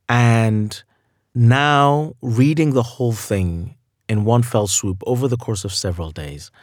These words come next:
has revealed to me that something I hoped would work actually worked. Something about the patterning of the book.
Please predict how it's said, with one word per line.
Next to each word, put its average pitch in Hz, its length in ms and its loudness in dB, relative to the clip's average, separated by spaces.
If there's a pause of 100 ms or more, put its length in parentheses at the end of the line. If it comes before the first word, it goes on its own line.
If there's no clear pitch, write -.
(500)
has 117 260 2
revealed 117 680 4
to - 160 -2
me 87 420 -4 (460)
that 98 600 -4 (320)
something 120 760 0
I 92 100 2
hoped 110 440 -2 (120)
would 107 400 -2
work 110 420 -2 (560)
actually 135 460 -2
worked. 80 480 -10 (500)
Something 143 580 0
about 98 300 2
the 101 120 -4 (100)
patterning 104 580 0
of 80 160 -12
the - 80 -10
book. 73 400 -12